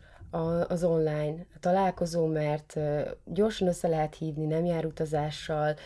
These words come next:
kevesebb felkészülést igényel, mint egy személyes megbeszélés előkészítése. Nagyon praktikus,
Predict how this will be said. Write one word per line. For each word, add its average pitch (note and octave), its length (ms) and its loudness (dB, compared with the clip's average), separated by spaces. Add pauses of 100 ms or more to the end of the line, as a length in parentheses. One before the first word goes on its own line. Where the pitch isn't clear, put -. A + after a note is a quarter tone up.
kevesebb F3+ 340 2
felkészülést D3+ 760 -4
igényel, D3 400 -2
mint D3+ 200 -4
egy D#3 80 -6
személyes D#3+ 500 -4
megbeszélés F3+ 720 -4
előkészítése. F#3+ 1080 -2 (1000)
Nagyon F#3 400 4
praktikus, G#3+ 720 0